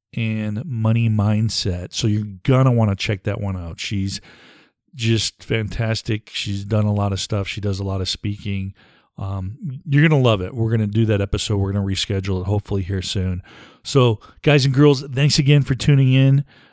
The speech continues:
I appreciate you guys. I love you guys. And until next time, keep going, take action, and I wish you guys a brilliant life. Hey guys, thank you so much for listening to this podcast.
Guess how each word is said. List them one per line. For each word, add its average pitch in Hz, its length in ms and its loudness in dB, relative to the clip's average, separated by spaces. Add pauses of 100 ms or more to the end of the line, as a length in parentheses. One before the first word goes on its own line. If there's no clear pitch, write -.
I 110 60 -4
appreciate 147 580 2
you 147 80 -2
guys. 135 260 2
I 110 100 -6
love 127 260 2
you 139 160 6
guys. 135 400 2
And 120 120 -2
until 113 340 0
next 117 300 0
time, 127 440 2 (1500)
keep - 240 -2
going, 110 400 4 (420)
take 123 300 -2
action, 104 520 -2 (880)
and 98 280 -4
I 92 60 -2
wish 98 320 -2
you 104 80 -4
guys 98 300 -4
a 92 40 -8
brilliant 92 460 -4
life. 87 420 -14 (320)
Hey 160 160 4
guys, 131 340 0
thank 131 260 -2
you 120 80 -4
so - 300 -2
much 143 240 -2
for 123 100 -4
listening 110 380 -2
to 107 100 -6
this 95 140 -4
podcast. 98 580 0